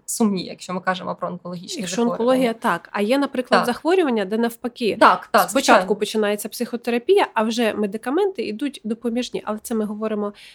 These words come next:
Speaker 2: не про якісь соматичні
Speaker 1: Звичайно.
Speaker 2: хвороби, так, а про ті ж самі тривожні, депресивні, е, розлади.
Speaker 1: Так, звичайно, то треба розуміти, що, що саме ми лікуємо
Speaker 2: Так,
Speaker 1: насправді.
Speaker 2: так, так.
Speaker 1: А якщо ми поговоримо про таку сферу, як репродуктивна сфера, сексуальна сфера,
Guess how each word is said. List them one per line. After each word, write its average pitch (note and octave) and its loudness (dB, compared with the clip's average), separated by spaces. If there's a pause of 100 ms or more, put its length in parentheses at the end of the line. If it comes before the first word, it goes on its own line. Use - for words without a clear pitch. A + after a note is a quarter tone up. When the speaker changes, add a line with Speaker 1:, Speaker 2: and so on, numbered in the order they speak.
(100)
Speaker 2:
не E4 0
про - 0
якісь - -2
соматичні G#3+ 0
Speaker 1:
Звичайно. - 0
Speaker 2:
хвороби, G3 -4
так, C#4+ -4
а G3+ -4
про G#3 -6 (480)
ті A3 -12
ж - -10
самі G3 0
тривожні, A3+ -2
депресивні, F#3 -6
е, E3 -12
розлади. F3+ -12
Speaker 1:
Так, G3+ 2
звичайно, A3 -2
то A3 -8
треба A3+ 2
розуміти, G#3+ -2
що, A#3 0
що C4 -2
саме A#3 4
ми B3 4
лікуємо A#3 0
Speaker 2:
Так, F#3+ 2
Speaker 1:
насправді. G3 0
Speaker 2:
так, G3+ -4
так. - -18 (220)
Speaker 1:
А C4 4
якщо E4+ 2
ми - 6
поговоримо C4 0
про B3 -4
таку A#3+ -10
сферу, A#3+ -2
як F#3 -4
репродуктивна A#3 -4
сфера, B3 0
сексуальна A3+ -2
сфера, A#3 0